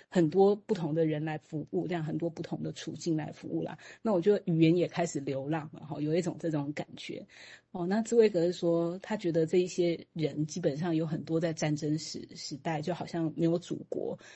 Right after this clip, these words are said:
就好像在这个案例里面，其实也没有父母，而且就开始流浪了。哦，他觉得说，啊，不但没有祖国，啊，有的还是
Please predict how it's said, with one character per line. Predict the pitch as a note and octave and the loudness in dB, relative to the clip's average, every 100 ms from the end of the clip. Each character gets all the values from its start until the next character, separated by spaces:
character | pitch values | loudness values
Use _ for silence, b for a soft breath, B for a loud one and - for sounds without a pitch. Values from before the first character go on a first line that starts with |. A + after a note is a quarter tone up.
| - | 0
就 | A#3 | 2
好 | G3+ | 4
像 | E3 F3+ | 4 2
在 | F3+ | 2
这 | |
个 | F3 | 2
案 | - F3+ | 0 0
例 | D#3 E3 | 2 0
里 | - | 0
面， | D#3+ E3 | -2 -2
其 | C#3+ | -2
实 | D#3+ F#3+ | -2 0
也 | D#3 | 0
没 | C#3+ | 2
有 | E3 D3 | 2 0
父 | - E3 | 0 0
母， | D3 - | 0 -2
而 | |
且 | F3 | -2
就 | D#3 F3 | 0 -2
开 | - D#3 | -2 -4
始 | D#3+ | -2
流 | D3+ D#3 D#3 | -2 -2 0
浪 | D#3+ D3+ | -2 -4
了。 | - B B B B | -10 B B B B
哦， | - E3 | -6 -2
他 | F3 | 0
觉 | G#3+ F#3+ | 2 2
得 | F3+ | 2
说， | G3 | 0
啊， | F#3+ A#3+ | 2 2
不 | B3 F#3+ | 2 2
但 | G#3+ | 4
没 | F#3+ | 4
有 | F3+ | 2
祖 | - D3+ | 0 -4
国， | - D3+ D3 E3 B - | 0 0 0 -2 B -2
啊， | A3+ | 4
有 | F#3+ | 4
的 | D#3 | 4
还 | D#3+ | 0
是 | E3 G3+ E3+ | 2 4 4